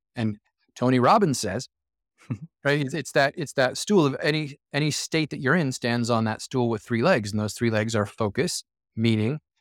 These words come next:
Speaker 1: and then either physiology or what you've decided to do about it, uh, depending on which, which version of the story he's telling.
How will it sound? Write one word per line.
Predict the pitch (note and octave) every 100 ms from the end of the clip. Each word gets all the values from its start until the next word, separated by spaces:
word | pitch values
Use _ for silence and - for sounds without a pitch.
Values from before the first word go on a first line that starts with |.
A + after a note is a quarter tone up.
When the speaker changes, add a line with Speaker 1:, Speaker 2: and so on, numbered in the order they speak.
| _
Speaker 1:
and | B2+ A#2
then | A2+
either | B2 A#2+ A2+
physiology | - B2 A#2+ A2+ G#2+ G#2+ A2+ A#2+
or | - A#2
what | G#2+ C3+
you've | A#2+
decided | G#2 G#2+ G2+
to | G2
do | G2 B2
about | G2 D2+
it, | D#2 _ _ -
uh, | G2+
depending | - A2+ A2
on | G2+
which, | G#2 - _
which | D#3+ A#2+
version | - A2 A2+
of | G2+
the |
story | - G2
he's | F#2+ G2
telling. | E3 G3+